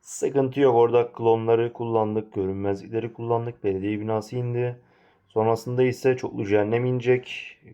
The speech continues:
Gayet güzel temizlik. Öfke kulesi iner mi? Öfke kulesi inmedi ama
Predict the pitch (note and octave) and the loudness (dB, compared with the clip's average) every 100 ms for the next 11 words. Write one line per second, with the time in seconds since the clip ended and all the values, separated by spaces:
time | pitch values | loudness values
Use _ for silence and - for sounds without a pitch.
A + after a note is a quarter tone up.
0 | - - A#2+ G#2 G#2+ A2 G#2+ A2+ G#2+ F#2+ | -6 0 2 4 2 0 0 0 0 -6
1 | F#2 A2+ A#2+ - B2+ C3 C3 C3 C#3 C#3 | -6 -6 -6 -4 -4 0 0 0 0 0
2 | B2+ C3 C3 B2+ _ _ _ _ _ _ | 0 -2 -4 -10 _ _ _ _ _ _
3 | - A2 - C#3 - C3 B2+ D3+ D3+ - | -6 -6 -2 -2 2 2 2 2 0 0
4 | D3 A#2+ G2+ B2 A#2 B2 C#3 | -2 2 4 4 4 2 0